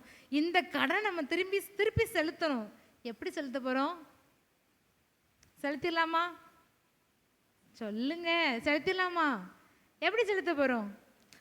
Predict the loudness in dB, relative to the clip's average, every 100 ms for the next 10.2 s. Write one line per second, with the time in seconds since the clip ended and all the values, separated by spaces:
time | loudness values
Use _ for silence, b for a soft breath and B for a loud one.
0 | _ 2 4 4 4 4 2 2 0 0
1 | 2 2 2 0 0 0 0 0 0 0
2 | 0 0 0 0 0 2 2 2 0 -2
3 | -2 -2 -2 -2 0 0 2 0 -2 -6
4 | -4 -4 -2 -2 0 0 2 2 -2 B
5 | B 2 2 2 -2 0 0 0 0 0
6 | 2 2 4 4 2 0 -2 -2 -4 -8
7 | -12 b b -8 -6 -4 -6 -6 -6 -8
8 | -4 -4 -4 -2 0 0 0 0 0 0
9 | 0 -2 0 0 0 0 0 0 0 0
10 | -2 -4